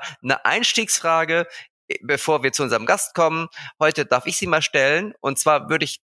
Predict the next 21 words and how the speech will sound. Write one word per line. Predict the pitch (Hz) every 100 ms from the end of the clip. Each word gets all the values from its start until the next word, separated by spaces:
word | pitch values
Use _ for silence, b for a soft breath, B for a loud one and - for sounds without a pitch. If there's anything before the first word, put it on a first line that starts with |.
| _
gerne | 147 151 156
von | 147 151 143
dir | 151 139
wissen, | 202 - 185
irgendwie, | 151 165 156 160
du | 143
hast | 156 156
ja | 156
sicher | 165 165
auch | -
gelesen, | - 165 180 185
in | 170
den | 165
Medien | 165 185 180
geht | 165
immer | 165 160
wieder | 156 156 151
so | - 147
rum, | 127 156 170 B B B
dass | - 123 -
Jungs | 110 170 226 - -